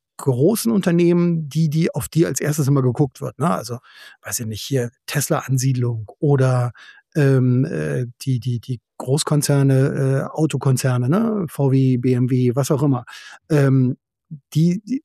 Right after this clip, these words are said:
sind natürlich die, die als erstes immer gesehen werden, so, „Oh ja, die müssen irgendwie digitalisieren.“ Die sind durch mit dem Thema. Die beschäftigen sich mit, mit K I, mit Automation,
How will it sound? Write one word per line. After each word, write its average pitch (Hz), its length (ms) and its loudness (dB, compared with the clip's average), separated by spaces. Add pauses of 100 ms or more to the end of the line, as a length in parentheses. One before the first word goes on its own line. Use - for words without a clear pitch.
(140)
sind 156 220 0
natürlich 156 360 0
die, 185 140 2
die 202 140 0
als 180 120 -2
erstes 165 280 0
immer 165 120 2
gesehen 147 300 2
werden, 180 160 2
so, 170 160 -4
„Oh - 160 -4
ja, 131 240 -6
die 135 140 -10
müssen 143 260 -10
irgendwie 139 320 -8
digitalisieren.“ 139 760 -6 (280)
Die 139 80 0
sind 175 240 0
durch 170 240 2
mit 165 120 -2
dem 139 120 0
Thema. 113 320 -12 (140)
Die 135 80 2
beschäftigen 165 480 2
sich 151 260 -2
mit, 156 220 4
mit 147 240 -2
K - 180 -8
I, 190 180 2
mit 196 140 -2
Automation, 160 640 2